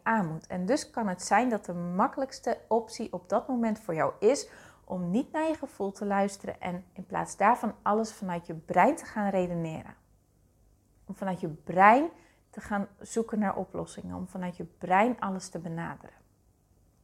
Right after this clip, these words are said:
Je weet wel heel erg goed dat je buikpijn hebt. Je bent er misschien ook al vaker voor naar de huisarts geweest. Je hebt al testen gedaan en dergelijke. En dan wordt er zoiets gezegd als, "Ja, eh,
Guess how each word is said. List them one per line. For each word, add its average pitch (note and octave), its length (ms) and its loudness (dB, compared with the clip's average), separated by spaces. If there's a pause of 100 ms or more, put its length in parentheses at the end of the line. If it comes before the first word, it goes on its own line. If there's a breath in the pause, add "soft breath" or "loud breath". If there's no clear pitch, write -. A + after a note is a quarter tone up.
(2250 loud breath)
Je G3+ 120 0
weet A#3 240 10
wel A3 140 8
heel G3 120 4
erg F#3+ 140 4
goed - 200 -12
dat F#3+ 140 -14
je F#3 80 -12
buikpijn F3 380 -6
hebt. G3 200 -6
Je F#3+ 140 -8
bent F#3 220 -4
er F#3 60 -8
misschien F3+ 340 -8
ook F3 120 -10
al F3+ 60 -4
vaker A3+ 480 4
voor G3+ 160 -6
naar F3 120 -6
de E3+ 60 -6
huisarts A3+ 520 -2
geweest. G3+ 500 0 (380 soft breath)
Je F3+ 80 -2
hebt F3+ 160 -4
al F3 220 -4
testen - 360 4
gedaan F#3+ 400 4
en F3+ 120 0
dergelijke. F3 480 0
En G#3 100 -4
dan G3+ 80 -2
wordt F#3 180 -2
er F#3+ 60 -12
zoiets F3 300 -8
gezegd - 340 -14
als, F3 140 -12
"Ja, - 160 -2 (400)
eh, F3+ 320 -4